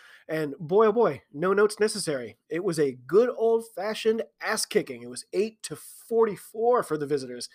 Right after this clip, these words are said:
You know, a few weeks ago, right in this very space, I, I kinda went on a little bit about how surprisingly good I thought Newcastle had been this year.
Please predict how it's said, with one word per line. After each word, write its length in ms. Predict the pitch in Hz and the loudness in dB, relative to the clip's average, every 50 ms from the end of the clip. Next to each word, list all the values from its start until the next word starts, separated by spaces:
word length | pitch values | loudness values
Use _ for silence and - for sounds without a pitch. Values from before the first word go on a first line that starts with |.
| _ - - - - - - - _ _ _ | _ -20 -20 -20 -20 -20 -20 -20 _ _ _
You 60 | 190 | 2
know, 120 | 202 202 190 | 4 4 4
a 120 | 160 180 | 0 -2
few 160 | 170 240 294 | -2 -2 -2
weeks 220 | 294 294 294 - - | -2 -2 -4 -8 -4
ago, 160 | 165 165 151 | -2 0 0
right 180 | 147 156 180 196 | 2 0 0 -2
in 80 | 202 | -4
this 100 | 202 190 | -8 -6
very 180 | - 196 196 180 | -6 -6 -6 -6
space, 360 | - - 208 196 165 - - - - | -4 -4 -4 -4 -4 -6 -10 -12 -10
I, 200 | 143 175 190 185 - - | -8 -6 -6 -8 -6 -8
I 160 | 180 196 190 - _ _ _ | -8 -8 -8 -12 _ _ _
kinda 220 | - 233 254 269 | -12 -8 -6 -4
went 160 | 247 269 262 | -2 -2 0
on 140 | 233 262 320 | 0 0 0
a 60 | 302 | -2
little 180 | 196 165 156 147 | -2 -2 -2 0
bit 100 | 156 147 | 0 -2
about 140 | 151 156 143 | -2 -2 -6
how 140 | 151 156 156 | -8 -10 -8
surprisingly 680 | - - 165 - - 147 147 170 175 180 180 190 190 | -10 -10 -10 -8 -4 -2 -2 -2 -2 -2 -4 -4 -4
good 200 | 170 180 226 233 | -2 -2 -2 -2
I 60 | 185 | -2
thought 220 | 147 - 156 147 147 | -4 -4 -6 -6 -4
Newcastle 380 | 170 185 - 165 147 151 156 | -6 -6 -4 -4 -6 -4 -6
had 80 | 151 139 | -2 0
been 140 | 185 226 247 | 2 2 2
this 160 | 196 156 - | 2 -2 -2
year. 200 | 139 139 143 135 | -4 -4 -4 -6